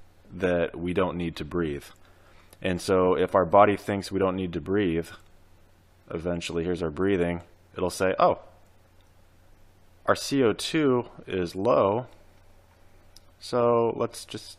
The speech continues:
not breathe for a while until that C O two builds up," 'cause it doesn't want you to hyperventilate. If you hyperventilate, then you're gonna have too much oxygen, you're gonna, you're gonna pass out. Um,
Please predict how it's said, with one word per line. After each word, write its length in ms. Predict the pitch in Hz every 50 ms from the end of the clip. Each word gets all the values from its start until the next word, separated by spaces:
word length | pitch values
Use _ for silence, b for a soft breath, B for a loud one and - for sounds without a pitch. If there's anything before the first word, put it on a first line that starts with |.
| -
not 300 | - 107 104 104 - 90
breathe 220 | 98 110 104 98 -
for 120 | - 85
a 60 | 76
while 300 | 73 73 69 67 67 - - - - _ _ _ _ _ _ _ _ _ -
until 200 | 95 - 107 98
that 140 | 98 90 -
C 180 | - - 104
O 80 | 95 92
two 200 | - - 104 90
builds 340 | 80 82 85 82 80 78 85
up," 280 | 85 80 71 - - - - _ _ _ _ _ _ -
'cause 120 | - 104
it 60 | 104
doesn't 280 | 98 107 104 98 104 98
want 180 | 95 90 - -
you 60 | 95
to 60 | 90
hyperventilate. 720 | 85 95 92 - - 82 78 90 87 82 76 69 69 65 -
If 140 | - - 87
you 60 | 85
hyperventilate, 560 | 95 90 - 87 85 95 101 101 87 82 73
then 100 | 78 85
you're 100 | 85 85
gonna 100 | 87 85
have 140 | 82 82 -
too 140 | - 101 90
much 240 | 87 87 82 -
oxygen, 440 | 80 82 - - 82 80 85 85 82
you're 120 | 117 165 -
gonna, 140 | 147 147 - B B B B B B B B B
you're 120 | - - 80
gonna 120 | 82 78
pass 340 | - - 92 90 85 - -
out. 300 | 101 104 82 78 - - B B B B B B B B B B B B - -
Um, 380 | - 95 92 90 82 76 73